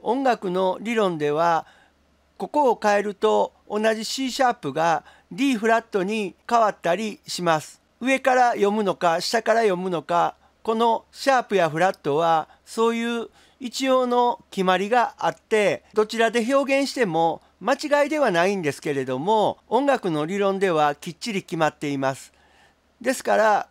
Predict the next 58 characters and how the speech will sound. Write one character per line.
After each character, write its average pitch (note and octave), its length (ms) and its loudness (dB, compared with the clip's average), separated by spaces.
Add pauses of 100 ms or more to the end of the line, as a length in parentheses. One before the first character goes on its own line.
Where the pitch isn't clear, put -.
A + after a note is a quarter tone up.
(100)
こ A#3+ 140 0
う A#3 60 0
い A#3+ 60 -4
う A#3+ 40 -8
時 G#3+ 280 -4
は、 F3+ 360 2 (260)
ち A3 100 0
ゃ A3 80 4
ん A3 80 -4
と F#3 460 0 (580)
D A3 260 -4
フ E3+ 120 -4
ラ F#3 140 2
ッ - 40 -20 (100)
ト C#3 160 2
を D#3 320 2 (460)
選 G#3+ 340 -2
択 G3+ 260 -2
し - 80 -8
て G#3+ 140 2
お G#3 120 2
い C3 80 -4
て、 F#3 400 -2 (220)
そ - 220 -4
し A3 100 -6
て B3 360 0 (160)
表 A#3+ 260 0
記 D#3+ 160 -2
を F#3 260 0 (240)
こ A3 120 -2
の A3 100 0
よ A3+ 200 2
う F#3 60 0
に D#3+ 160 -2
し - 80 -10
て F#3 140 0
お F#3+ 100 0
く F#3+ 140 -8
方 D3+ 260 0
が、 E3 380 0 (360)
特 A#3 280 -4
に G#3 340 -4 (420)
音 A3 200 0
楽 G3 280 -2
の F3 340 0 (140)
理 G3+ 120 -6
論 G#3+ 240 2
に G#3+ 120 -2
精 A3+ 280 -2
通 A3+ 260 -10
し - 60 -16
た A3 120 -4
人 F#3+ 200 -6
に D#3+ 120 -4
と C3 140 -8
っ A#2+ 40 -10
て D#3 200 -8
は、 C#3 380 0